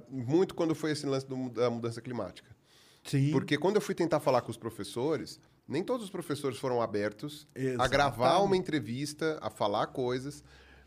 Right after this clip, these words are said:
Speaker 1: por medo. A, a gente também tem que levar em conta, né, isso eu até brinco com o Reinaldo, né, que alguns jornalistas traumatizam o cientista, né?
Speaker 2: Sim,
Speaker 1: Tem
Speaker 2: sim, sim.
Speaker 1: Você fala conhaque de alcatrão, ele escreve catraca de avião e, tipo,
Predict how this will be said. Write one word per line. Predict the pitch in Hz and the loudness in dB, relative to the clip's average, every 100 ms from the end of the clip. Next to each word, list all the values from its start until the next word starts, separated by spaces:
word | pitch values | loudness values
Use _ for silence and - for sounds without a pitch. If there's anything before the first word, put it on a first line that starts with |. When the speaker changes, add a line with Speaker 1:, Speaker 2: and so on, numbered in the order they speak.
| - | -6
Speaker 1:
por | 320 320 | -2 2
medo. | 165 165 180 110 95 - - - - | 4 6 4 0 -4 -10 -20 -12 -6
A, | 233 240 | -2 2
a | |
gente | 226 262 | 2 2
também | 233 214 | 4 4
tem | 202 | 2
que | 190 | 4
levar | 156 131 | 6 4
em | |
conta, | 127 170 160 | 4 2 4
né, | 139 | 2
isso | 139 | 0
eu | |
até | 143 | 0
brinco | 135 135 139 | 0 0 -2
com | 127 | 0
o | |
Reinaldo, | 113 113 135 113 | 2 4 4 2
né, | 123 | 0
que | 127 | 0
alguns | 139 139 147 | 0 2 2
jornalistas | 143 135 120 - 135 | 2 2 0 -6 -4
traumatizam | 139 139 143 143 120 113 | 0 2 0 0 -4 -4
o | 123 | -4
cientista, | 135 135 - - 95 | -4 -4 -8 -12 -4
né? | 104 123 113 110 - - 110 | 2 4 2 -2 -10 -16 -4
Speaker 2:
Sim, | - 175 190 | 2 4 6
Speaker 1:
Tem | 127 117 | 4 4
Speaker 2:
sim, | 104 156 160 151 | 4 2 2 -4
sim. | - 127 127 - - - - - | -4 -4 -4 -12 -14 -10 -10 -8
Speaker 1:
Você | - 117 | -2 2
fala | 131 139 143 131 120 | 4 6 6 4 4
conhaque | 131 127 131 | 4 4 4
de | 131 | 2
alcatrão, | 131 127 120 131 139 151 | 4 2 4 4 6 6
ele | 147 | 4
escreve | 143 147 135 | 2 2 2
catraca | 131 127 127 123 | 2 2 2 0
de | 127 | 0
avião | 123 120 113 131 143 | 0 2 4 6 4
e, | |
tipo, | 139 135 147 143 | 0 -4 2 2